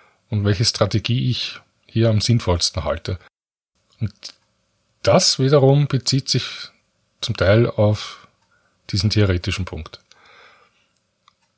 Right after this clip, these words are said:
Warum das so ist, nachher dann. Ja, und am Ende möchte ich euch wieder ein Buch vorstellen.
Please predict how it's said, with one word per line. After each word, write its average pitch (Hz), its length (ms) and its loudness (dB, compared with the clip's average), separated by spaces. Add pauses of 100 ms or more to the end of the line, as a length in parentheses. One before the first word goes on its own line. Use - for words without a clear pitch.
Warum 117 220 0
das 139 180 0
so 139 80 2
ist, - 440 0 (880)
nachher 87 280 -8
dann. 82 180 -10 (1200)
Ja, 127 200 2
und 123 640 2 (140)
am 117 140 0
Ende 123 240 2
möchte 151 260 2
ich 123 60 2
euch 127 160 2
wieder 113 160 0
ein 101 60 -2
Buch 101 180 -6
vorstellen. 151 560 0